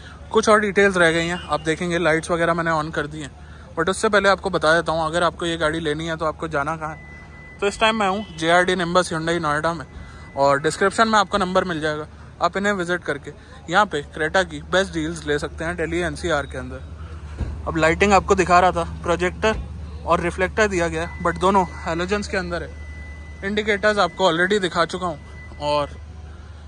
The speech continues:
headlights on करने में भी till lamps में कोई major differentiation आपको नहीं दिखेगा।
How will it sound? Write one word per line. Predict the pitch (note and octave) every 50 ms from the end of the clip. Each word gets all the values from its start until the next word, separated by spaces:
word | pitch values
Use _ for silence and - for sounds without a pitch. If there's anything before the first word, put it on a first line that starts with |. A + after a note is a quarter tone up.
| - - - - - - - - - - - - -
headlights | F#3 G3 G#3+ A#3 A#3 A#3+ A#3 -
on | G#3+ G3 G#3 G#3
करने | G#3 F#3+ F#3+ G#3 G#3
में | G3+ F#3+ F#3 E3+
भी | F3 F#3 - - - - - -
till | A3 A3 A3+ A#3
lamps | A3+ A3 G#3+ - -
में | G3+ G3 F#3+
कोई | - G3+ G3+
major | G3+ F3+ F3 E3+ F#3 F#3+
differentiation | F#3 E3+ D3+ - F3 F3+ E3+ F3+ F3 E3 - F3+ E3+
आपको | D#3+ D#3 - E3+
नहीं | E3 D#3+ D#3+ F3+ F#3+
दिखेगा। | F#3+ F#3+ F3 - E3 E3 D#3 C3+